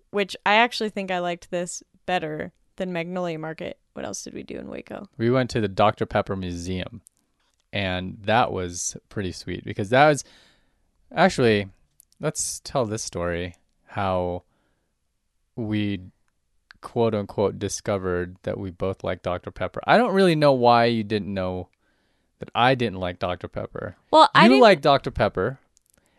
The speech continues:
Speaker 2: and then I also like Doctor Pepper.
Speaker 1: Yes.
Speaker 2: And one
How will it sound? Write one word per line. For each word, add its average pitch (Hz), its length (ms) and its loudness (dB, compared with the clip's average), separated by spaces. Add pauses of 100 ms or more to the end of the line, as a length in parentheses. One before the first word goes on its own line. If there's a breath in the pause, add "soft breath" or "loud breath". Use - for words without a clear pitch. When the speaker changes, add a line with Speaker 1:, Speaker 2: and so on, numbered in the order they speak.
(160)
Speaker 2:
and 131 160 -2
then 131 200 2
I 180 200 8
also 208 340 4
like 117 200 4
Doctor 104 280 2
Pepper. 98 420 -6 (140)
Speaker 1:
Yes. - 540 -12 (360)
Speaker 2:
And 113 380 0 (1300)
one 170 760 2